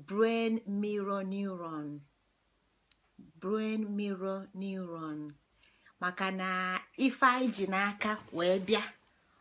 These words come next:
bụ ozi gbasalụ, ife niile gbasalụ Igbo, ife niile gbasalụ ndị, ndị Igbo ka anyị ji maka ya wee bịa. Bịakwanụ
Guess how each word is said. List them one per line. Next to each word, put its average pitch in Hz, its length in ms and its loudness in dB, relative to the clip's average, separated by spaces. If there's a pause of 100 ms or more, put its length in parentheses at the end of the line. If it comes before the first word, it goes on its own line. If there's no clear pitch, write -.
(100)
bụ 180 160 -4 (180)
ozi 254 420 4
gbasalụ, 202 680 0 (1500)
ife 254 240 4
niile 247 300 2
gbasalụ 196 580 -2
Igbo, 151 360 -6 (640)
ife 233 320 -2
niile 226 360 2
gbasalụ 185 500 -6
ndị, 160 240 -8
ndị 160 300 -8
Igbo 139 260 -8 (1160)
ka 175 100 -10
anyị 185 220 -4
ji - 160 -8
maka 156 360 -10
ya 160 180 -4
wee 151 280 -8
bịa. 160 220 -8 (1120)
Bịakwanụ 202 680 -2